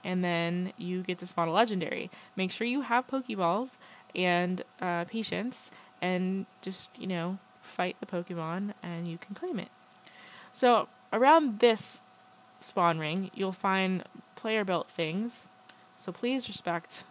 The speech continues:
the player-built stuff here. Respect everything, but, you know, that's just a general rule on all our servers. So we have, people have a lot of Apricorn farms,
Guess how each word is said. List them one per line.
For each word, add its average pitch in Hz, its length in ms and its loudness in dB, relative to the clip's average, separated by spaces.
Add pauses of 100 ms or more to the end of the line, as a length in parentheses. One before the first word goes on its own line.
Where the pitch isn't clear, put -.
(220)
the 180 80 -10
player-built 165 720 -6
stuff - 420 -8 (100)
here. - 220 -12 (720)
Respect 262 320 -6
everything, 170 480 -4
but, 185 140 -6
you 202 100 -4
know, 160 220 -4 (2000)
that's 202 100 -8
just 175 220 -10
a - 20 -14
general 151 280 -8
rule 156 380 -6
on 185 120 -8
all 190 100 -6
our 190 100 -6
servers. 202 440 -10 (1080)
So - 140 -8
we 208 80 0
have, 208 420 4 (280)
people 220 240 -2
have 202 180 4
a 190 60 0
lot 190 180 2
of 190 200 2
Apricorn 190 600 -2
farms, 190 640 0